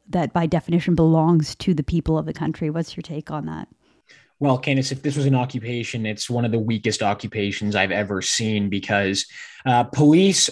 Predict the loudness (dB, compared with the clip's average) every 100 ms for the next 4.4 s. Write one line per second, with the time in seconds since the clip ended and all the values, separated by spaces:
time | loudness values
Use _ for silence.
0 | 4 6 6 4 2 -6 -20 -14 0 2
1 | 2 2 2 0 -2 -2 -2 -6 -2 0
2 | 2 2 -2 -6 -4 -4 -2 -2 -2 -4
3 | -6 -10 _ _ -4 -2 -2 -4 -4 -2
4 | -4 -4 -6 -10